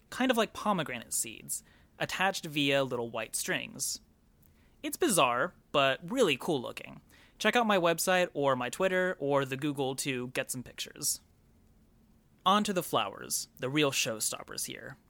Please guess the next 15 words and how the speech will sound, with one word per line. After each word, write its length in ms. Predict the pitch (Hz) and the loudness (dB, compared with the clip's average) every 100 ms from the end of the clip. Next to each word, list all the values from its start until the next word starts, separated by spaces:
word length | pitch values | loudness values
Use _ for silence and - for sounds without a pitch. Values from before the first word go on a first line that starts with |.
| _ _ _ | _ _ _
So 200 | - 214 | -4 -2
for 120 | 214 220 | 0 0
starters, 520 | - 254 262 277 - | 2 2 2 -2 -4
the 140 | 165 175 | 0 2
Latin 460 | 170 202 208 170 | 4 2 2 0
name 180 | 151 143 | 0 0
for 140 | - | 0
the 100 | 143 | -2
southern 340 | 135 151 143 143 | 0 2 2 0
magnolia 600 | 127 123 117 117 127 127 | -2 -4 -6 -6 -6 -6
is 240 | 127 120 - | -6 -6 -6
Magnolia 680 | 135 117 147 196 196 196 190 | -4 -4 -2 -2 0 0 -2
grandiflora. 920 | 156 143 143 131 - 120 110 - - - _ _ _ _ | -4 -4 -2 -4 -6 -10 -10 -12 -16 -20 _ _ _ _
Grandiflora 760 | 151 139 123 - 262 202 180 208 | -2 -2 -2 -2 2 2 2 -2
means 460 | 139 131 127 160 | -8 -6 -4 -4